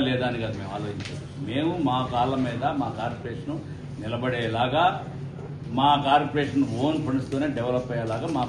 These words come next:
ప్రతిపాదన చేస్తున్నాం. అంతేగాని ఇక్కడ మీరు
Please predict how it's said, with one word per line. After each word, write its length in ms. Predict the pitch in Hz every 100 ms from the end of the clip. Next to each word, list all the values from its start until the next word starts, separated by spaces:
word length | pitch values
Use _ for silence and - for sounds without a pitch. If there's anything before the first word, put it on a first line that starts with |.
| -
ప్రతిపాదన 480 | 107 110 113 117 131
చేస్తున్నాం. 400 | 101 95 98 - - - - - - - - -
అంతేగాని 480 | 107 110 143 135 147 160 - - - - -
ఇక్కడ 160 | - 143
మీరు 120 | 143